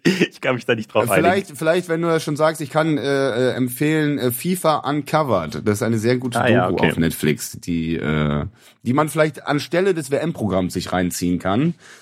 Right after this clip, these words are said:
Speaker 2: Das ist, äh, sehr schön gemacht, auch in der Geschichte der fifa. Katar ist ja nicht die erste problematische W M. Also wer darauf, äh,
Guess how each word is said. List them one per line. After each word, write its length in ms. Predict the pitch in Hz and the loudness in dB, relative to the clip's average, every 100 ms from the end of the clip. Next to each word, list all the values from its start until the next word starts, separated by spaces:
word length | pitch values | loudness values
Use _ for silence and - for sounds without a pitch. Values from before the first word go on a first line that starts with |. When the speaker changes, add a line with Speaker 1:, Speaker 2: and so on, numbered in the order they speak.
| - _ | -20 _
Speaker 2:
Das 220 | 98 - | -12 -10
ist, 80 | - | 0
äh, 100 | 123 | 0
sehr 160 | 120 156 | 2 0
schön 140 | 156 | 0
gemacht, 240 | 147 143 | 0 0
auch 100 | - 120 | 0 0
in 60 | |
der 120 | 120 | 2
Geschichte 400 | 120 120 165 - | 0 0 -2 0
der 120 | 131 123 | 0 0
fifa. 580 | 123 143 - 127 120 123 120 - _ - | -2 -6 0 0 0 -2 -12 -20 _ -4
Katar 380 | - 110 113 117 | -2 0 2 0
ist 80 | |
ja 80 | 120 | 0
nicht 160 | 110 110 | -4 -2
die 40 | |
erste 260 | 85 110 113 | -2 -2 -4
problematische 680 | 98 107 104 98 110 - 90 | -2 0 0 0 -2 -2 0
W 80 | |
M. 220 | 95 95 98 - | 0 0 -2 -2
Also 240 | 90 90 | -2 0
wer 80 | 95 | 0
darauf, 560 | 95 101 104 98 - - | 2 2 0 -2 -14 -4
äh, 320 | 92 92 | 0 2